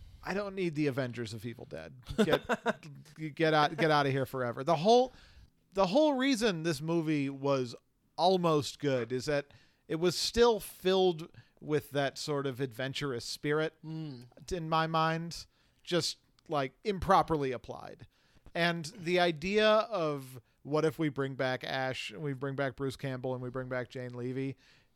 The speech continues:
Speaker 1: is the furthest thing from an adventurous spirit that you could possibly commit to film.
Speaker 2: There's a, um,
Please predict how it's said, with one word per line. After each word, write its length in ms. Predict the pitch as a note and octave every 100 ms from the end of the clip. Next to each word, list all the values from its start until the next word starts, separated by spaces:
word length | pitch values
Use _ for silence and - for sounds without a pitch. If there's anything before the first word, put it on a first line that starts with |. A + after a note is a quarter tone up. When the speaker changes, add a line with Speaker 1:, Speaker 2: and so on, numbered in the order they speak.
| -
Speaker 1:
is 560 | D#3+ C#3+ B2+ B2 - - _ - _ _ _ _
the 180 | C#3+ D3
furthest 760 | - - - G3 G#3 G#3 -
thing 500 | - F3+ D#3+ D3 C#3+ D3+
from 280 | C3+ D3+ C#3+
an 80 | C3+
adventurous 560 | C3 B2+ B2+ C#3 A#2 -
spirit 460 | - C3 A#2+ A#2 _ _ _ _ _
that 260 | C3 C#3 C3
you 100 | C3
could 200 | A#2 B2 _ -
possibly 880 | - C#3+ C#3+ - C3 C3 A#2 A#2 G2+ _ _ _ - C#3
commit 320 | C#3 A#2+ -
to 100 | A2+
film. 320 | - - - _ _ - - - - - -
Speaker 2:
There's 320 | D3 D#3+ D#3
a, 260 | F3+ F3 E3
um, 420 | D#3 D3 C#3+ C3+